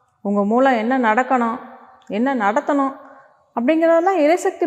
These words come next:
பார்த்துக்கும். உங்களுக்கு அதை பத்திலாம் கவலையே இல்ல. நீங்க அறிவால இலக்கை நிர்ணயிச்சு இதையெல்லாம் தடுத்து வச்சுக்கிறீங்க. இங்க உங்க வாழ்க்கையும் நீங்க வாழ்றதும் தவிர எந்த இலக்குமே உங்களுக்கு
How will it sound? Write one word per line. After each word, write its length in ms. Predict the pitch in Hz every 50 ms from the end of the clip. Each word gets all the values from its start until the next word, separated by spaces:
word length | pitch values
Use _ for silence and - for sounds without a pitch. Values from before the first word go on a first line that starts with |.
| -
பார்த்துக்கும். 500 | 294 269 254 262 247 208 - 185 165 - - - - - - _ _ _ _ _ _ _ -
உங்களுக்கு 320 | 208 220 240 247 240 247
அதை 120 | 233 240
பத்திலாம் 340 | 226 247 240 262 269 285 285
கவலையே 460 | 285 - 214 196 220 233 247 240 247
இல்ல. 500 | 262 247 226 214 208 196 170 - - - - - - - _ _ _ _ _ _ _ _ _ _ _ _ _ _ _ _
நீங்க 600 | - 196 220 262 302 330 330 339 330 311 262 240
அறிவால 420 | 240 277 311 294 285 269 262 269 285
இலக்கை 480 | 302 262 226 226 240 254 247 269 254
நிர்ணயிச்சு 880 | 226 214 220 233 247 247 247 233 233 - 240 196 175 180 208 277 330 - - - - - _
இதையெல்லாம் 600 | - 196 180 202 196 190 185 190 220 262 302 339
தடுத்து 420 | - 214 190 185 202 - - 226 170
வச்சுக்கிறீங்க. 480 | - - - - 185 175 175 175 - - - - _ _ _ _ _ _ _ _ _ _ _ _ _ _ _ _ _ _ _ _ _ _ _ _ _
இங்க 440 | - 214 226 233 233 262 269 302 294 254 - - - - - - -
உங்க 200 | 208 196 196 202
வாழ்க்கையும் 840 | 196 202 214 240 277 302 294 302 269 226 226 254 269 - - - - - - -
நீங்க 280 | - 185 190 185 185 185
வாழ்றதும் 720 | 180 175 190 208 233 262 294 294 302 277 269 269 262 254 233
தவிர 680 | - 180 175 185 220 240 247 254 262 262 262 - - - - - - - - - -
எந்த 380 | - 190 208 226 254 262 269 277
இலக்குமே 520 | 254 214 214 233 254 247 - 254 254 262
உங்களுக்கு 680 | 254 226 196 185 180 180 180 226 262 311 - - - -